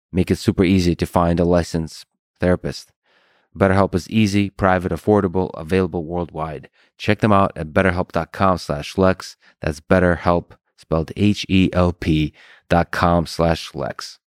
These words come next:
This show is sponsored by a returning sponsor, one of my favorite, Masterclass. One hundred and eighty dollars a year gets you an all-access pass to watch courses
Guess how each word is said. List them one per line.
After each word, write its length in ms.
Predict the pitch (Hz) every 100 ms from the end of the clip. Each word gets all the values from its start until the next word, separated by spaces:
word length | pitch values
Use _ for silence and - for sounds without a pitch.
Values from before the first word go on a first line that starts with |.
| _ -
This 120 | 104
show 240 | - 110 98
is 60 | 85
sponsored 420 | 107 107 - 87
by 320 | 98 98 92 -
a 180 | 101
returning 600 | 98 104 - - 131 113
sponsor, 600 | 90 - 95 92 - 78 76
one 180 | 101
of 60 | 104
my 180 | 98 87
favorite, 520 | - 107 95 80 - 80
Masterclass. 840 | 92 107 - - 95 82 76 - _ _ _ _ _ _
One 240 | 95 117
hundred 400 | 95 107 92 80
and 200 | 78 73 -
eighty 220 | 110 110
dollars 340 | 104 104 101
a 60 | 95
year 320 | 95 95 92
gets 300 | 85 95 -
you 80 | 87
an 120 | 85
all-access 600 | - 101 98 101 - 95
pass 320 | - 95 90
to 100 | -
watch 260 | 87 87 -
courses 580 | - 107 - 95 90